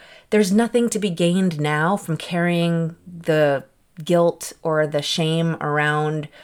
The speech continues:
whatever went down, because when you release that, it's gonna give you this new energy in life, this new feeling of just freedom, and you deserve that. I just feel like, if nothing else today, I want you to walk away with knowing that you deserve to allow yourself to let go of it,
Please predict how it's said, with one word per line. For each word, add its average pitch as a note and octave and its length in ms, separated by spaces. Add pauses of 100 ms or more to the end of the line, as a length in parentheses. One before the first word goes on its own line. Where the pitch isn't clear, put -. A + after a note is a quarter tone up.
(160)
whatever E3 360
went D3+ 260
down, - 420 (360)
because E3+ 400
when F#3+ 240
you F#3+ 120
release F3 720
that, D#3+ 600
it's F3 160
gonna G#3 240
give F3 220
you F3 240
this D#3 260
new F3 480
energy F3 420
in D3+ 260
life, D#3+ 320
this - 180
new D3+ 140
feeling G3 480
of D3 160
just D3+ 360 (360)
freedom, G#3+ 720
and D#3 540 (920)
you A#3+ 140
deserve G3+ 320
that. D3 200
I D#3+ 80
just G#3+ 240
feel G#3+ 160
like, E3+ 300
if D#3+ 180
nothing G3+ 380
else E3+ 180
today, D#3+ 240
I D#3 40
want D#3 240
you E3 40
to D#3 80
walk D3+ 240
away D#3 220
with D3+ 160
knowing D3+ 300
that C#3+ 100
you D3+ 80
deserve D#3+ 480
to - 180
allow D#3 300
yourself E3+ 320
to D3 100
let C#3+ 220
go E3 220
of D#3 100
it, - 260